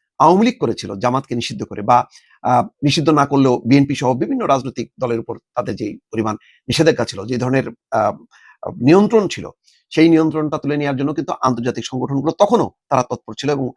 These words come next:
পশ্চিমা দেশগুলো খুবই, আহ, বারবার বিবৃতি দিয়ে বলেছে যে তাদের গণতান্ত্রিক অধিকার, মত প্রকাশের স্বাধীনতা, এগুলি যাতে হস্তক্ষেপ না করা হয়। দেখেন, আজকে ঘুরে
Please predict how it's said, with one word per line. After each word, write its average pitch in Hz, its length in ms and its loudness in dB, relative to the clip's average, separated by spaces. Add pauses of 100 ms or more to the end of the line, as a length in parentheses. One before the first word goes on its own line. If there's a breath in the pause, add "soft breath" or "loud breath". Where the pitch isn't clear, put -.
(240 soft breath)
পশ্চিমা 139 300 2
দেশগুলো 117 320 0
খুবই, 202 280 0 (340)
আহ, 120 160 2
বারবার 120 320 4
বিবৃতি 110 380 -4 (120)
দিয়ে 110 200 -2
বলেছে 139 220 -4 (340)
যে 120 140 0
তাদের 117 260 -2
গণতান্ত্রিক 107 520 -6
অধিকার, 117 260 0 (340)
মত 113 140 0
প্রকাশের - 360 -6
স্বাধীনতা, 120 340 -6
এগুলি 101 160 -2
যাতে 92 220 -10
হস্তক্ষেপ - 340 -16
না 87 60 -10
করা - 160 -16
হয়। 82 140 -14
দেখেন, 143 160 0
আজকে - 260 -2 (380 soft breath)
ঘুরে 147 280 6